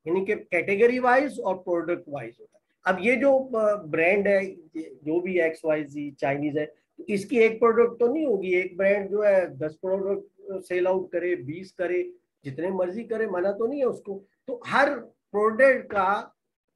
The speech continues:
एक बीएसआर होता है और ये बीएसआर Amazon खुद calculate करता है, इसके अपने algorithm होते हैं, उन एल्गो-, algorithm से calculate करता है। इसकी detail भी आपको किसी slide में बताऊंगा कि ये किस तरह calculate होता है detail में।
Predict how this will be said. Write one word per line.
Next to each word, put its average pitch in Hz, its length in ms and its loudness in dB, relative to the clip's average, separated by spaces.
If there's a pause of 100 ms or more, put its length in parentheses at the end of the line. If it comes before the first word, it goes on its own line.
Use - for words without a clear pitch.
एक 214 340 0 (460)
बीएसआर 202 540 -2
होता 180 300 -4
है 226 80 -6
और 208 200 -6
ये 214 140 -2
बीएसआर 226 600 -2
Amazon 214 680 -4
खुद 220 240 -14
calculate 202 520 -2
करता 175 280 -6
है, 208 80 -2
इसके 196 180 -6
अपने 190 280 0
algorithm 165 560 -2
होते 190 320 -2
हैं, 214 140 -4 (300)
उन 247 200 0
एल्गो-, 196 500 0
algorithm 220 640 0
से 208 120 -4
calculate 156 600 -6
करता - 220 -18
है। 123 60 -18 (280)
इसकी 240 240 0
detail 220 380 6
भी 233 100 -2
आपको 220 260 2
किसी 196 240 -6
slide 180 440 -2
में 202 80 0
बताऊंगा 180 520 0
कि 196 140 -4
ये 190 100 -4
किस 175 280 -10
तरह 175 120 0
calculate 165 560 -2
होता 143 240 -6
है 175 160 -4
detail 147 280 -6
में। 202 200 -6